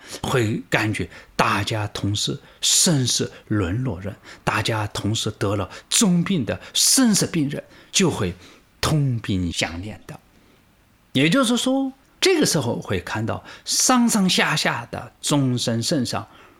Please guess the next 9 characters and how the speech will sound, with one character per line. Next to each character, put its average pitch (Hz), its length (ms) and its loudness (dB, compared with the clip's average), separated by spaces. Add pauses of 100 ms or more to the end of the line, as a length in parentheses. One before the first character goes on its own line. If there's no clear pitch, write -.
(180)
充 - 280 2
满 151 320 0
了 95 120 -10 (220)
各 392 300 2
种 104 180 0
各 113 160 -2
样 104 180 -6
的 101 120 -12
苦， - 240 -10